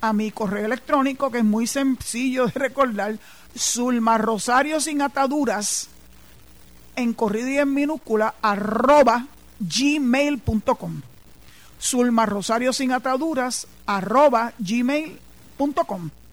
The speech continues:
Si usted escuchó el número de proyecto o ha tenido acceso a ese número de proyecto, le voy a agradecer muchísimo que nos los deje saber, porque yo le voy a seguir el tracto al proyecto. Claro que sí que le voy a seguir el tracto. ¿De qué se trata el proyecto? Dice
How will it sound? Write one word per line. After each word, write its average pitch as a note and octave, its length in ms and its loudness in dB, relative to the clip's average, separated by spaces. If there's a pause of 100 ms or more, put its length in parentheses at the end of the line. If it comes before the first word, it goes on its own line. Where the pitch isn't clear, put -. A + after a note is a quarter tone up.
(460)
Si - 120 -4
usted D4 200 2
escuchó F4+ 340 0
el F4 100 2
número E4 300 2
de D#4+ 80 6
proyecto D#4 640 -4
o A3+ 160 -2
ha A3+ 100 -2
tenido D4 400 -6
acceso C#4 360 -6
a C#4+ 40 -6
ese C#4 140 -6
número C#4 240 -2
de C#4 80 -2
proyecto, C#4+ 340 -4
le G#3+ 60 -8
voy G3 140 -8
a G#3+ 40 -6
agradecer A#3 340 -8
muchísimo A#3+ 640 -8 (380)
que A#3+ 140 -4
nos A3 100 -6
los G3 140 -8
deje F#3 200 -8
saber, A#3 300 -6 (720)
porque A#3 260 -4
yo G3+ 120 -6
le G#3 40 -8
voy G#3+ 140 -4
a A#3+ 80 -4
seguir B3+ 220 -6
el C#4+ 100 -6
tracto A#3 300 -10
al D4 60 -10
proyecto. G3 480 -12
Claro C4+ 500 0
que D#4 100 -4
sí C4 100 -12
que B3+ 120 -8
le B3+ 40 -4
voy A#3 140 -4
a A3+ 60 -8
seguir A3 240 -8
el G#3 100 -10
tracto. - 380 -20 (1000)
¿De C4+ 240 -4
qué F4+ 160 -2
se F4+ 200 -6
trata D#4 340 -6
el C#4 80 -4
proyecto? B3+ 540 -6
Dice G3+ 560 -8